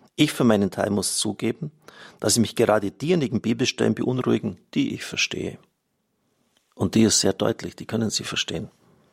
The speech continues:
Unter den Zehnten versteht man eine Gabe von zehn Prozent dessen, was wir haben oder verdienen, um Gott zu ehren.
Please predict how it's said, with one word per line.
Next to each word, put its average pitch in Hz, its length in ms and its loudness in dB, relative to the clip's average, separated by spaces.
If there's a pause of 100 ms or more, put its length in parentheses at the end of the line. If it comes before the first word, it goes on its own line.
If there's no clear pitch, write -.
(920)
Unter 123 220 4
den 120 180 6
Zehnten 143 460 0
versteht 120 400 -4
man 113 100 2
eine 107 160 2
Gabe 113 300 -2
von 101 200 -4
zehn 127 300 0
Prozent - 640 -2
dessen, 107 260 2
was 98 200 0
wir 90 120 -2
haben 92 240 -2
oder - 200 -8
verdienen, 120 500 -2
um 107 140 -6
Gott 95 220 -4
zu - 120 0
ehren. - 440 -4